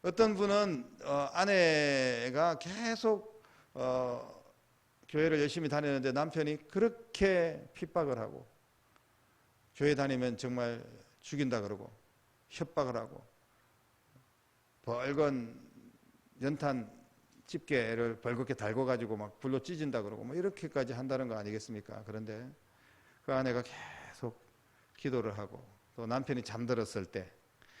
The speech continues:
남편 머리맡에서 조용히 기도를 하는데 때로는 그 남편이 계속 잠만 잤겠습니까? 그런 기도를 듣는 거예요.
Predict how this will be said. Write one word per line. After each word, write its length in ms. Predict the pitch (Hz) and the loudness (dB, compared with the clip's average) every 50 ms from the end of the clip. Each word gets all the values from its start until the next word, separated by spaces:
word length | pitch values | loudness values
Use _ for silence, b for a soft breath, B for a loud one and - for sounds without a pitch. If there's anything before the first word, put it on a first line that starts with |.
| B B B | B B B
남편 480 | - 127 131 135 131 - 147 131 120 117 | 0 2 2 2 2 0 0 0 2 2
머리맡에서 960 | 117 113 113 107 107 104 101 - 110 101 - 107 101 107 113 117 120 123 120 b b b b _ | 0 0 0 0 -2 -4 -4 -4 -6 -6 -4 -4 -6 -6 -6 -8 -12 -14 -18 b b b b _
조용히 440 | - 110 104 101 101 104 107 104 | -10 -8 -6 -6 -6 -6 -8 -8
기도를 320 | - - 139 127 123 113 117 | -6 -8 -4 -4 -4 -4 -4
하는데 360 | 110 107 104 107 110 110 - - _ _ - | -6 -6 -6 -6 -8 -8 -10 -18 _ _ -2
때로는 680 | 220 220 220 208 208 208 202 196 196 214 214 190 160 | 0 0 0 0 0 -4 -4 -4 -4 -4 -6 -8 -4
그 100 | - 156 | -2 0
남편이 440 | 151 160 165 165 165 175 170 170 160 | 0 0 0 0 -2 -2 -2 -2 -4
계속 300 | - 143 135 147 135 - | -4 -6 -6 -6 -8 -6
잠만 340 | 123 120 131 135 131 127 | -6 -4 -2 -2 -2 -4
잤겠습니까? 760 | 117 110 98 - 117 101 - - 101 95 90 - 127 131 131 - b b b b b b b b b b | -4 -6 -6 -6 -6 -6 -6 -8 -8 -10 -8 -8 -10 -10 -10 -14 b b b b b b b b b b
그런 280 | _ - 175 180 180 170 | _ -6 -4 -4 -4 -4
기도를 360 | - - 185 180 165 139 127 | -4 -4 -2 -2 0 -2 -2
듣는 320 | - - 95 101 117 127 127 | -4 -4 -8 -6 -4 -4 -4
거예요. 240 | 113 90 85 85 | -6 -8 -10 -12